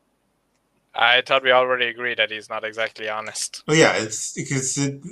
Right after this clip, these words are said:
Speaker 2: what this source
Speaker 1: <laughs>
Speaker 2: originally, the A P A, was looking at only federal authority arrests. If we look at all arrests, it's much higher.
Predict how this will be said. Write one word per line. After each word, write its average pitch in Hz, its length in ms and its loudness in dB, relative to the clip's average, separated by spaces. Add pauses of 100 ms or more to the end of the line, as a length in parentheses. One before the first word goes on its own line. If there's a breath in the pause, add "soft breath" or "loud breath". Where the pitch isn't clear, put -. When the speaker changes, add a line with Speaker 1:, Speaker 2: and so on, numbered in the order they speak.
Speaker 2:
what 147 240 6
this 170 300 6
source 151 340 8
Speaker 1:
<laughs> 139 80 4
Speaker 2:
originally, 135 420 2
the 120 320 2
A 123 160 2
P 127 240 4
A, 117 60 6
was 110 200 -4
looking 127 240 -2
at 113 120 2
only 110 280 0 (500)
federal 113 420 6
authority 92 420 -2
arrests. 85 460 -10
If 104 300 -4
we 135 140 2
look 139 200 6
at 139 140 6
all 160 320 12
arrests, 127 420 6
it's 110 140 -12
much 120 240 0
higher. 107 300 2